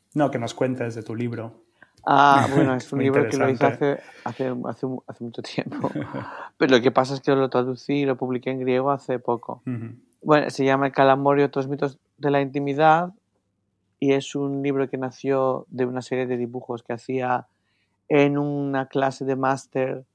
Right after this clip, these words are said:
Speaker 2: de dirección de arte porque estaba recién separado, estaba muy triste, dormía muy mal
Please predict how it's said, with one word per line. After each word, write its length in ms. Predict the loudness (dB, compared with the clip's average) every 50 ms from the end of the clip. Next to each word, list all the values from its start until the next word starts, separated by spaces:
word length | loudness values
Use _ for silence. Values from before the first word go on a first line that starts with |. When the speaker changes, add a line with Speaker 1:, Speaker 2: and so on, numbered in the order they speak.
| _ _ _ _ _ _ _ _ _ _ _ _ _ _ _ -4
Speaker 2:
de 80 | 0
dirección 340 | 2 2 2 2 2 2 4
de 80 | 6 6
arte 260 | 6 6 4 0 -2
porque 920 | 0 0 -2 -2 -2 -2 0 2 2 2 2 2 0 0 -2 -4 -4 -6 -8
estaba 800 | -10 -6 -2 2 2 4 4 4 6 6 6 4 4 2 2 0
recién 320 | -2 -4 -6 -6 -6 -4
separado, 400 | -4 -2 0 0 2 2 2 0
estaba 240 | -2 -2 -2 -2 -2
muy 180 | -2 -4 -4
triste, 440 | -6 -6 -6 -6 -6 -6 -8 -10 -4
dormía 260 | -2 -2 0 0 -2
muy 160 | -2 -4 -4 -4
mal 440 | -2 0 2 2 2 2 0 -4